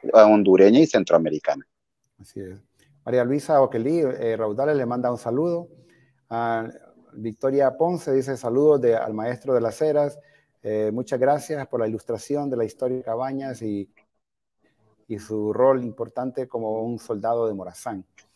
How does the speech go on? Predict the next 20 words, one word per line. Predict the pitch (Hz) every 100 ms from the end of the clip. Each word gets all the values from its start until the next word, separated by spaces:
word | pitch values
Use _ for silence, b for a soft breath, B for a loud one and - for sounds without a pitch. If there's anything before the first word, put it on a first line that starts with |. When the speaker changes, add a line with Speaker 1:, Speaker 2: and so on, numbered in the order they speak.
| _ _ _ _ -
Speaker 2:
Al, | 101 107 110 -
al | 107
igual | 110 120
también | 117 127 127 131
le | 123
saluda | 113 117 123 123 120 -
Oscar | 120 131
Wilfredo | 120 110 131 127
Díaz, | 143 175 160 151 _ _ _ -
dice, | 117 - 143 135
hace | 123 143
una | 131
pregunta, | 135 160 170 120
dice, | 110 107
"¿Cuál | 127 147
es | 147
su |
opinión | 156 147 147 170 180
sobre | - 117 107
la, | 101 98 92